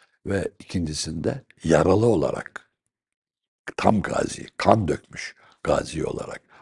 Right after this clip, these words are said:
Bursa'ya gelmiş ve tedavi edilmiştir. Hazretin sakatiliği meselesi,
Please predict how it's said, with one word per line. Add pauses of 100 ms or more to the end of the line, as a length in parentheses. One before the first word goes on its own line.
(120)
Bursa'ya
gelmiş
ve
tedavi
edilmiştir. (140)
Hazretin
sakatiliği
meselesi,